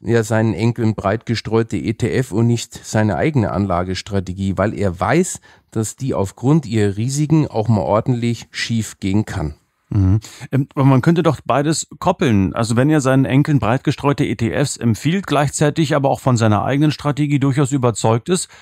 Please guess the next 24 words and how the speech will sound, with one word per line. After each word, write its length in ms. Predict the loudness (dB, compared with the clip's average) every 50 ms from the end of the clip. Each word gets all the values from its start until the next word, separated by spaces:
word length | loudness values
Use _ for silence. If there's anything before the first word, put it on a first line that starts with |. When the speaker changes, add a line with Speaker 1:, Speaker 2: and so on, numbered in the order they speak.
| -20 -20 -6 -2
Speaker 2:
dann 220 | 0 0 0 0 -2 _
könnte 340 | 0 2 2 2 2 2 2
man 280 | 4 4 4 4 4 4
doch 200 | 2 0 0 2
meinen, 600 | 2 2 4 4 4 4 4 4 4 4 2 0 0
ähm, 440 | 0 0 2 2 0 -2 -4 -6 -2
dass 640 | 0 0 0 0 -2 -6 -8 -8 -8 -6 -4 0
es 260 | 0 0 0 0 -2
ein 200 | 0 2 2 4
E 120 | 4 4 2
T 180 | 2 2 2
F 240 | 2 2 0 0 0
geben 520 | 0 2 2 2 4 4 4 4 2 2 0
sollte, 580 | -4 -4 0 2 4 4 4 4 2 0 -4 -2
der 360 | 0 2 2 2 2 2 0
quasi 580 | -2 0 0 2 2 2 2 0 0 0 0 0
seine 280 | 0 2 4 4 2
Strategie, 580 | 2 0 -2 -2 0 -2 -2 -2 0 0 2 2
also 160 | 2 0 0
die 100 | 0 -2
Strategie 600 | -2 0 -2 -2 0 0 -2 -2 -2 -2 -2 -2
von 260 | 0 2 2 2 4
Berkshire 340 | 4 2 0 0 0 -2 0
Hathaway, 460 | 0 2 2 2 2 2 2 0 0